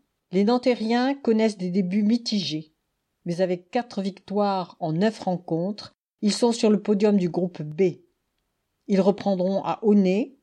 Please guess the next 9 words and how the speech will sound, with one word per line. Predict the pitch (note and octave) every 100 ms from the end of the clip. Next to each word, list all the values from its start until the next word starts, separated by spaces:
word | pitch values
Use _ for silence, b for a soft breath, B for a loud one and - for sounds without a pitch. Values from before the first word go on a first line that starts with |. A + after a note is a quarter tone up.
| _
quatre-vingt-treize, | - E3+ F3 E3 E3 F3 D#3+ F#3+ G3 _ _ _ _
le | F3+
samedi | F3 G#3 G3 F3+ F#3+ F#3
treize | - B3 A#3+ F#3
janvier, | F#3 D#3+ D3+ F#3+ B3 _ _ _ _ _
avant | - F#3+
de | F#3
recevoir | E3+ E3+ E3+ E3 G3 G#3 G#3 _ _ _
Sénart-Moissy, | - - G#3 F#3+ F#3+ D#3+ D#3+ G3 G3+ - D#3+ E3